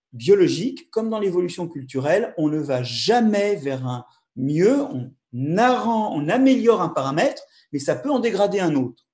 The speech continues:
Et ça, il faut être conscient que dans notre évolution culturelle, nos nouveaux gestes, ils auront des inconvénients.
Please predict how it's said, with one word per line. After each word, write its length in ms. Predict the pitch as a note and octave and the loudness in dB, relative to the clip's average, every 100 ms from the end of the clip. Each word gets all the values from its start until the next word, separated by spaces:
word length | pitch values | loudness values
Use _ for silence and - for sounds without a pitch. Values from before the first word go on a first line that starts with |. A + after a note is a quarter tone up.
| _ _ - - - | _ _ -20 -14 -8
Et 80 | |
ça, 180 | D#3 - | -2 2
il 80 | C4+ | 2
faut 120 | - | 2
être 120 | F3 | 0
conscient 440 | E3+ A#3 - A3+ F#3+ | 0 -4 -2 -4 -4
que 380 | - C#3+ C3+ - | -2 -2 -4 -10
dans 80 | A2 | -12
notre 200 | A#2+ - | -10 -6
évolution 340 | C3 C3 C3 | -2 -2 -4
culturelle, 600 | B2 B2 - D#3+ C4 C#4 - _ | -10 -12 -8 0 2 2 -2 _
nos 140 | D3+ E3 | 0 4
nouveaux 340 | B3+ G3+ E3+ | 6 6 4
gestes, 480 | E3 G#3+ C4+ - - | 4 2 2 -4 -10
ils 180 | E3 E3 | -4 0
auront 180 | A3 C#4+ | 2 2
des 180 | C4 G3+ | -2 -4
inconvénients. 560 | G3 D#3+ C3+ A#2 - | -6 -6 -4 -6 -10